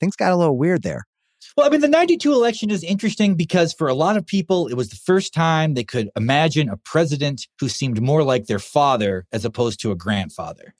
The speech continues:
Speaker 1: Yep.
Speaker 2: I mean, ev-, they, he, he, he seemed exceptionally young. Clinton seemed exceptionally young. Um, and, you know, Clinton was a president who was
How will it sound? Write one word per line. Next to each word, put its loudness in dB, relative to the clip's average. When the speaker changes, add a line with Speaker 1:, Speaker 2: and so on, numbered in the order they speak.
Speaker 1:
Yep. 4
Speaker 2:
I -2
mean, 0
ev-, 0
they, 4
he, 0
he, 0
he 2
seemed 0
exceptionally 0
young. 0
Clinton 0
seemed -2
exceptionally -4
young. -16
Um, 2
and, 2
you 2
know, 2
Clinton 0
was 2
a 2
president -2
who 4
was 2